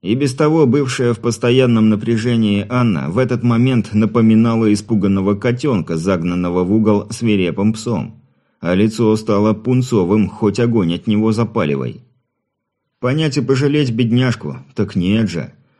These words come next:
Советы жениху и невесте сыпались, как из рога изобилия, причем особо старались именно женщины. Правда, продолжалось это недолго, потому как Андрей практически сразу, ну, когда совладал со своей растерянностью,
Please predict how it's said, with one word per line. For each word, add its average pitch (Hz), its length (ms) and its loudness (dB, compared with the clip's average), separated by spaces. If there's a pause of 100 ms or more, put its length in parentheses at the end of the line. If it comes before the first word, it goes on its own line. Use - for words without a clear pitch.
Советы 135 520 0
жениху 131 480 0
и 131 80 2
невесте 123 480 2
сыпались, 123 480 0
как 117 200 -2
из 120 160 2
рога 104 340 2
изобилия, 80 720 0 (200)
причем 113 400 0
особо 117 340 0
старались 117 560 -2
именно 104 380 0
женщины. 82 640 -4 (1200)
Правда, 165 300 2
продолжалось 165 760 0
это 139 200 0
недолго, 147 580 0
потому 110 400 2
как 107 180 -2
Андрей 117 340 4
практически 107 680 -2
сразу, 95 540 -2 (120)
ну, 110 340 -4
когда 110 300 0
совладал 110 480 -2
со 92 120 -8
своей 104 360 0
растерянностью, 98 840 -2